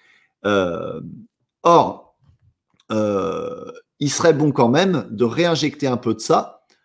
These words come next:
de manière à ce que, non pas pour les former en tant que joueur intérieur, mais de manière à ce que tout le monde se réapproprie des gestes qui n'ont pas lieu de disparaître, parce que ça peut être utile.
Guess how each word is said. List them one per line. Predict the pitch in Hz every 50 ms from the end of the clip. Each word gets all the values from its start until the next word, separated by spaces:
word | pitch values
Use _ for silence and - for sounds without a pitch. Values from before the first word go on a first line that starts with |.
| _ _ _ _ -
de | - 110
manière | 110 117 113 127 147 175 165
à | 143 135
ce | 135 -
que, | - - 131 127 120 110 - - _ _ _ _ _ _ _ _ _ _ _ _ _ _ _ _ - -
non | 143 160
pas | 156 208 196
pour | - 143 143
les | 135 127
former | 127 - 120 120 139 160
en | 151 127
tant | - 110
que | 110 104
joueur | 117 110 107
intérieur, | 107 107 131 127 127 117 101 87 - - -
mais | 104 104
de |
manière | 110 113 117 139 156 143
à | 127
ce | 120 - -
que | 131 117 110 98 - _ _ _ _ _ _ _ _ _ _ _ -
tout | - 220
le | 208
monde | 185 151 139 151 202 190 - - _ _ _ _ _ _ _ _ _ _ _ _ _
se | - - - 123
réapproprie | 123 120 117 151 196 196 175 170 - - 135 123 - - - 127 139 175 - - _ _ _ _ -
des | 95 98 113 117
gestes | 110 123 139 156 160 - - - _ _ _ _ _ _
qui | - - 117
n'ont | 113 110 107
pas | - 156 160
lieu | 165 156 160 156
de | 135 127 117
disparaître, | 113 107 - - 104 90 90 104 123 - - -
parce | - 104 - -
que | 104
ça | - - 95
peut | 98 98
être | 92 -
utile. | 90 85 - - 113 120 120